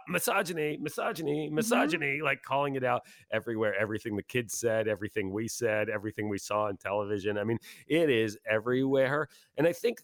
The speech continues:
Speaker 1: the, the, the, the point, the reason that I wrote Father Figure is because it was clear to me that m-,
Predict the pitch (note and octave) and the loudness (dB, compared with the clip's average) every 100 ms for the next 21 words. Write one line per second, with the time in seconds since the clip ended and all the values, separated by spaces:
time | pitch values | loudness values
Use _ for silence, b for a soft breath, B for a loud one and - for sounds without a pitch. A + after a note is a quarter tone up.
0 | _ D#3+ D#3+ - C3 C#3 _ C3 B2+ A#2 | _ -2 -2 -4 -4 -4 _ -4 -4 -6
1 | B2 - D3 D#3 D3 A#2 C#3+ C3+ A#2+ A2+ | -8 -2 0 0 -2 -2 -2 -2 -2 0
2 | A2+ A2+ G#2 G#2 - D3+ F3 D3 - G#2+ | 0 0 0 0 -2 -2 0 -2 -2 -4
3 | G2 G#2 G2 - A2 - A#2 A2 - A2+ | -2 -4 -4 -8 -10 -4 0 0 -2 -6
4 | G#2 - - C3+ D3+ F3 D#3 - B2 A2 | -6 -6 -8 -2 0 0 -2 -4 0 2
5 | G#2 G#2 G#2 G2+ b b - F#2 A2+ - | 4 2 0 -2 b b -4 0 2 2
6 | G2+ | -2